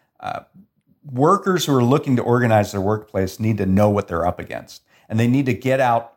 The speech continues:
in front of the issue very early to inform everyone in a workplace that here's what's coming. <laughs> Here, here's what's going to happen.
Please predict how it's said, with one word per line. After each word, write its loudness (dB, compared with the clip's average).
in -4
front -2
of -4
the -4
issue -8
very 0
early -4
to -2
inform 0
everyone 0
in -2
a 2
workplace -2
that -6
here's 0
what's -2
coming. -2
<laughs> -20
Here, -8
here's 0
what's -2
going 0
to 0
happen. 0